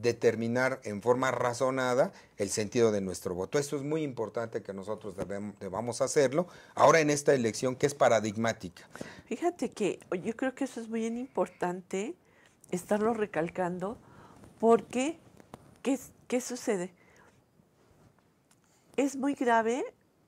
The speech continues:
Speaker 2: y continúa la denostación
Speaker 1: Es
Speaker 2: en,
Speaker 1: correcto.
Speaker 2: de los candidatos y de los partidos políticos, ¿no? Porque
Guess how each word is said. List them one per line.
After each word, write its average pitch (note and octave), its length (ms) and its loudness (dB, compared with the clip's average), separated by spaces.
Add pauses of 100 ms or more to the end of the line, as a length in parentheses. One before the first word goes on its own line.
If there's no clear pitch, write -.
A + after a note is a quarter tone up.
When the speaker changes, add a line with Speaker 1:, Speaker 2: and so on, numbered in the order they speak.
(120)
Speaker 2:
y F3+ 140 -4
continúa F3 760 -2 (200)
la F#3 160 -2
denostación E3 800 -4 (640)
Speaker 1:
Es A#2+ 120 0
Speaker 2:
en, - 80 -4
Speaker 1:
correcto. F2+ 320 -8 (120)
Speaker 2:
de F3 160 -2
los D#3+ 200 -2
candidatos E3 720 -4
y F3+ 40 -2
de D3+ 100 -4
los D#3+ 180 -10
partidos E3+ 460 -8
políticos, C#3+ 580 -10
¿no? F3+ 140 -14 (800)
Porque C4+ 500 2